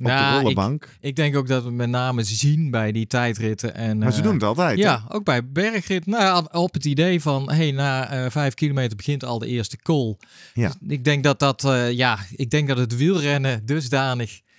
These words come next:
Speaker 1: op dat niveau anders is dan, eh, dat jij een marathon gaat lopen, waarbij je de
Speaker 2: Ja,
Speaker 1: eerste
Speaker 2: precies.
Speaker 1: kilometers,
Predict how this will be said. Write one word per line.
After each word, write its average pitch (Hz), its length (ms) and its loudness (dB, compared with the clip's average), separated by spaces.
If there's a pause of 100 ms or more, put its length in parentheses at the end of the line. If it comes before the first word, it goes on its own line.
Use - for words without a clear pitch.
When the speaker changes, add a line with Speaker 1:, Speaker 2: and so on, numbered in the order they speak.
(140)
Speaker 1:
op 123 200 0
dat 160 220 6
niveau 135 440 2
anders 143 360 -2
is 120 180 0
dan, 113 380 -4
eh, 107 280 -6
dat 113 220 -4
jij 113 340 -2
een 107 100 -2
marathon 143 440 -2
gaat 120 180 -2
lopen, 120 420 -2
waarbij 110 280 -2
je - 60 -2
de 85 100 0
Speaker 2:
Ja, 85 120 0
Speaker 1:
eerste 92 180 0
Speaker 2:
precies. 107 200 0
Speaker 1:
kilometers, 117 540 0